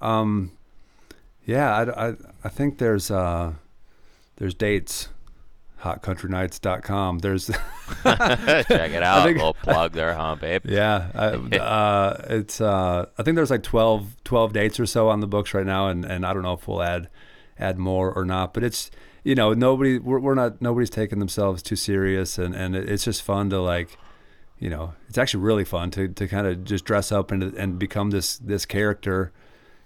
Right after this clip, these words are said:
Speaker 1: and, uh, just, just be silly and have a good time.
Speaker 2: Yeah, for sure. That's, that's freaking awesome.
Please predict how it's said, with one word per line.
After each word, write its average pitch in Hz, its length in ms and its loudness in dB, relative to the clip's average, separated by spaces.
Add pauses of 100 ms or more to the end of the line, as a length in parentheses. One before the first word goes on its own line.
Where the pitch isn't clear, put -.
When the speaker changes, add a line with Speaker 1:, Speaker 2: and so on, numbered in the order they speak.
Speaker 1:
and, 90 300 -4
uh, 87 320 -2
just, 92 340 -6 (500)
just 92 260 -10 (160)
be 95 100 -4
silly 85 360 -4
and 85 120 -6
have 87 160 -6
a - 20 -8
good 92 100 -8
time. 87 320 -8 (640)
Speaker 2:
Yeah, 95 220 4
for 85 160 -4
sure. 87 360 -2 (420)
That's, 82 360 -8
that's - 240 -16
freaking 76 340 -10
awesome. 76 400 -8